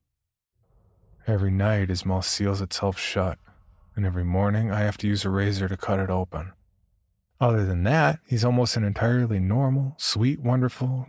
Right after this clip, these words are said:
great, adorable kid. Almost.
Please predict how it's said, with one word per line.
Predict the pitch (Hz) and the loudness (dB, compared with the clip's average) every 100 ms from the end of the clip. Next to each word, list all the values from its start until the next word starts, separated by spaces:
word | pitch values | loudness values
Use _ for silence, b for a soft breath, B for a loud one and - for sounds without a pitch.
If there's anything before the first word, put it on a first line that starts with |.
| - | -4
great, | 110 127 131 | 0 0 0
adorable | 113 131 120 95 | 0 0 0 -2
kid. | - 180 - - _ _ _ _ _ _ _ _ _ _ _ - | -2 -2 -2 -8 _ _ _ _ _ _ _ _ _ _ _ -4
Almost. | 131 110 98 107 - - | -2 0 -2 -4 -8 -10